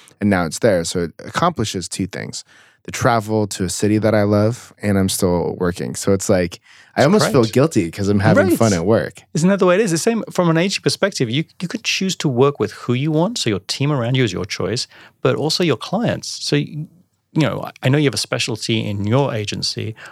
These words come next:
Speaker 2: of the kind of clients you'd like to represent. And that's because you have an interest in that area.
Speaker 1: Mm-hmm.
Speaker 2: Uh, if, if I knew that your agency represented, um, natural health foods, things like that, and you came in,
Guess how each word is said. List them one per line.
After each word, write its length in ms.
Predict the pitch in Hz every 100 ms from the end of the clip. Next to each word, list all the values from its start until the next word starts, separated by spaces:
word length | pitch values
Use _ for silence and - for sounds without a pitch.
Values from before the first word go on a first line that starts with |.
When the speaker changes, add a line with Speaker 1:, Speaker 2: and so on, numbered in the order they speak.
| -
Speaker 2:
of 140 | 113 98
the 80 |
kind 200 | 107 120
of 60 | 110
clients 260 | - 110 104
you'd 80 |
like 140 | 101 95
to 100 | 104
represent. 540 | 92 - 101 139 101 -
And 120 | 151
that's 160 | 165
because 300 | - 151 165
you 60 | 170
have 40 | 175
an 80 |
interest 280 | 208 240 -
in 60 | 147
that 160 | 110
area. 280 | 98 90 - _ -
Speaker 1:
Mm-hmm. 300 | 113 104 92 - _ _ -
Speaker 2:
Uh, 80 | 131
if, 320 | 131 135 - - _ _ _ -
if 160 | 139
I 160 | 170 180
knew 380 | 185 170 165 160
that 140 | 143
your 180 | 131 117
agency 480 | 113 113 - - 117
represented, 840 | 101 101 104 98 101 95 101 95 - - - -
um, 260 | 101 101
natural 340 | 107 107 - 98
health 240 | 104 104
foods, 380 | - 104 101 -
things 180 | 120 104
like 140 | 101
that, 260 | 120 104 -
and 160 | 110
you 80 | 110
came 300 | 104 - 117
in, 260 | 110 101